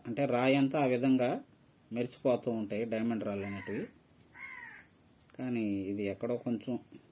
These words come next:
మెరుస్తుంది. చూడండి, ఇది కూడా పైన షార్ప్గా ఉంది కానీ లోపలైతే ఏందో నల్ల నల్ల మచ్చలు ఉన్నాయి ఫ్రెండ్స్,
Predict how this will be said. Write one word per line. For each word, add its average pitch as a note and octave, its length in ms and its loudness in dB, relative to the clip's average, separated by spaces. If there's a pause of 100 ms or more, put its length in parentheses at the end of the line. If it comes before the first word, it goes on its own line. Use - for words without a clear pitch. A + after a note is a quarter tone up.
(180)
మెరుస్తుంది. A2+ 540 -4 (1300)
చూడండి, G#2 360 -4 (2750)
ఇది G#2+ 180 -6
కూడా C3 220 0 (800)
పైన B2+ 280 4
షార్ప్గా C#3 440 2
ఉంది C3+ 160 6
కానీ C#3 180 6
లోపలైతే C3+ 480 0
ఏందో B2 240 0
నల్ల A#2 180 -2
నల్ల B2 140 -2 (100)
మచ్చలు B2+ 320 -2
ఉన్నాయి G#2 220 -6
ఫ్రెండ్స్, D#3+ 260 -6